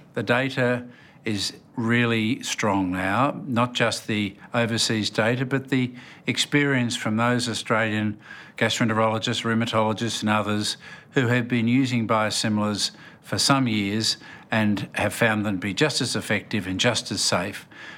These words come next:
Talk to your colleagues, but look at the data, particularly the European data, which really shows now that there is no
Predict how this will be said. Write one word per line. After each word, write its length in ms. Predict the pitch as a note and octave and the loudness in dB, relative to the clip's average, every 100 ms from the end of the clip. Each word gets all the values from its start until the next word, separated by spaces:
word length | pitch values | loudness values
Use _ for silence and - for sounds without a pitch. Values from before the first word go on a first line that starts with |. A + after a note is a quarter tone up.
| - | 0
Talk 240 | D#3 D#3+ | 2 2
to 100 | D#3 | 0
your 120 | C3 A#2+ | -2 0
colleagues, 560 | - A#2+ D3 D3 - - - - | 0 2 0 -2 -8 -12 -12 -6
but 140 | A2+ | 0
look 140 | D3 | 0
at 80 | D3+ | 0
the 80 | B2 | 0
data, 300 | B2 C3+ D3 | 0 0 0
particularly 460 | - B2+ - A2+ A2 | -4 -4 -4 -2 0
the 40 | |
European 560 | A#2+ C3+ C3 B2+ A#2+ A2 | 2 2 0 0 0 2
data, 380 | A2+ A#2 B2 | 2 0 0
which 260 | C#3 C3+ - | -2 -2 -4
really 440 | C3+ D3 F3 C3+ | 0 2 2 2
shows 440 | B2+ A#2 A2+ G#2 - | 0 0 0 0 -2
now 400 | G2 F#2+ F#2 G#2 - - - - | 0 0 -2 -6 -12 -18 -18 -6
that 240 | A#2 A2 - | -2 -2 0
there 240 | A2 G#2+ | 2 2
is 240 | G#2 F2+ | 0 -2
no 600 | C3+ G#2+ A#2+ B2+ B2 B2 | -2 2 2 4 2 0